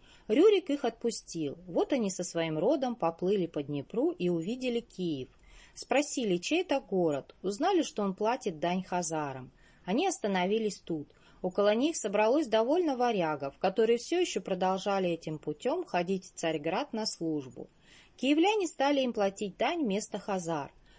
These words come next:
Соседних славян они победили и стали княжить в Киеве. Когда же Аскольд и Дир здесь же усилились, вздумали идти в Царьград уже не служить, а воевать,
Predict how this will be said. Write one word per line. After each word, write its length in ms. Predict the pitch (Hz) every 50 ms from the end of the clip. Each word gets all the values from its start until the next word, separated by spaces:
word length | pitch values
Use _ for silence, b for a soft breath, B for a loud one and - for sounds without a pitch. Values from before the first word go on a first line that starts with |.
| b b
Соседних 520 | - 202 196 196 - 233 226 214 208 190
славян 460 | - - 196 190 185 196 196 190 190
они 200 | 180 175 175 170
победили 640 | 170 - 160 147 147 147 135 139 170 240 311 294 294
и 180 | 277 - - 165
стали 380 | - - - 160 160 156 151
княжить 520 | 143 - - 156 175 208 254 240 233 214 -
в 100 | - -
Киеве. 500 | - - 180 165 156 139 131 127 131 - _ b b b b b b b
Когда 320 | - 233 254 269 370 403
же 100 | 339 330
Аскольд 540 | 320 294 294 - - - 262 262 247 220 -
и 160 | - 220 220
Дир 240 | 202 196 226 214 185
здесь 380 | 180 165 165 165 202 208 202 175
же 120 | - 175
усилились, 760 | 165 170 165 - - 285 320 330 302 226 180 147 143 - -
вздумали 640 | 214 196 185 202 220 311 403 392 359 320 262 220
идти 240 | 214 - - - 240
в 80 | 226 -
Царьград 600 | - - 185 175 170 165 185 190 254 302 330 - - -
уже 240 | - 190 180 190 196
не 140 | 185 175 160
служить, 640 | - - 160 156 160 160 160 220 302 359 - - B B B B B
а 120 | B 220 254
воевать, 600 | 269 294 285 285 269 196 175 170 160 143 135